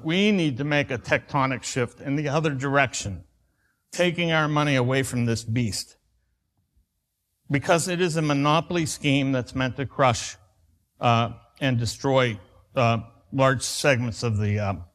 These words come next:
economy and, uh, well-being. Uh, and then, you know, legislation. Well,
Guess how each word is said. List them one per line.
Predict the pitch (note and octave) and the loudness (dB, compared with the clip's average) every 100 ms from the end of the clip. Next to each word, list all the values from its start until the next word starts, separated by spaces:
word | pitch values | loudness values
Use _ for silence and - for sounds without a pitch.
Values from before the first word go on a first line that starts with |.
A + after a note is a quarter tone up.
| _ _ | _ _
economy | B2 - A#2 A2+ A2+ G#2+ | -8 -2 2 4 4 2
and, | G#2+ G#2+ G#2+ | -2 -4 -2
uh, | G#2+ G#2 F#2 - | -2 -4 -6 -10
well-being. | B2 A2+ G2 A2 G2+ F2 - _ _ _ _ _ _ _ _ _ _ _ _ _ _ _ _ _ _ _ _ _ - - | -2 0 2 0 -2 -6 -16 _ _ _ _ _ _ _ _ _ _ _ _ _ _ _ _ _ _ _ _ _ -14 0
Uh, | B2+ B2 C3+ | 2 2 0
and | D3 | 0
then, | F#3 F3+ C#3 B2 - | 2 2 0 -6 -14
you | C3 | -4
know, | D#3 C#3 C#3+ | -2 -2 0
legislation. | E3 F#3 F3+ - F3 E3 - A2 G2 - | 2 2 -2 0 2 2 -4 -8 -10 -6
Well, | C3+ D3 A#2 | 0 0 0